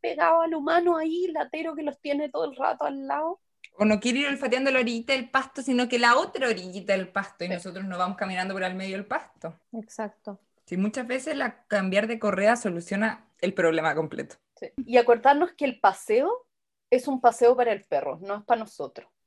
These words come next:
Speaker 2: Sí, yo en uno de los consejos que leía cuando estaba investigando,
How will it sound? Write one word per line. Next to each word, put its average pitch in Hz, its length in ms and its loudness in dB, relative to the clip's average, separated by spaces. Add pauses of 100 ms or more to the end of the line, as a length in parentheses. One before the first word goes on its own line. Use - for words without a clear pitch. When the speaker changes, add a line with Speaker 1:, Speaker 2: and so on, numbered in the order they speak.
Speaker 2:
Sí, 170 340 -4
yo 180 160 4
en 185 120 2
uno 185 160 2
de 185 60 2
los 190 160 -6
consejos 185 520 -4
que 180 400 0
leía 170 360 0
cuando 202 160 -2
estaba 190 200 -4
investigando, 202 880 -2